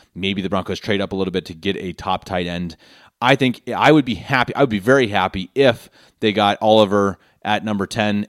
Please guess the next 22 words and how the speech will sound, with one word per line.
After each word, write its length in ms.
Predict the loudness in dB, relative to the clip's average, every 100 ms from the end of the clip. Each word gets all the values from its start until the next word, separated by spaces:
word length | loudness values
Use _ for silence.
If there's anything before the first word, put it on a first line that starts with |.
| -8
and 300 | -6 -4 -2
then 300 | -2 -2 -6
picked 200 | -8 -8
up 120 | -8
a 40 |
tight 300 | -8 -6 -4
end, 300 | -4 -6 -8
one 260 | -12 -8 -6
of 60 | -6
the 80 |
top 200 | -6 -6
tight 200 | -6 -8
ends 320 | -6 -8 -10 -16 _ _ _ _
in 260 | -8 -8 -8
the 180 | -8 -10
second 340 | -8 -8 -8
round, 260 | -10 -10 -10
beginning 280 | -12 -10 -10
of 60 |
the 60 | -12
second 260 | -14 -12
round. 260 | -10 -8 -10